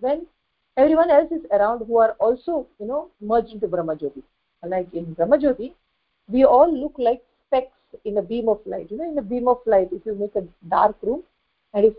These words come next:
if there's a small hole through which sunlight is entering,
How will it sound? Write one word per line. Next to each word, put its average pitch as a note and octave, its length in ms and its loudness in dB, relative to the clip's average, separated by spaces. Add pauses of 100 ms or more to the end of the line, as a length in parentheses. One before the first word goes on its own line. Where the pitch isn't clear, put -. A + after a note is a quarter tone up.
if A3 120 -6
there's A#3 160 -2
a G#3 140 -16
small F4 380 0
hole E3+ 280 2 (180)
through A#3 140 -2
which B3 260 -6 (160)
sunlight G#3 340 2
is G3+ 80 -6 (100)
entering, G3 300 -8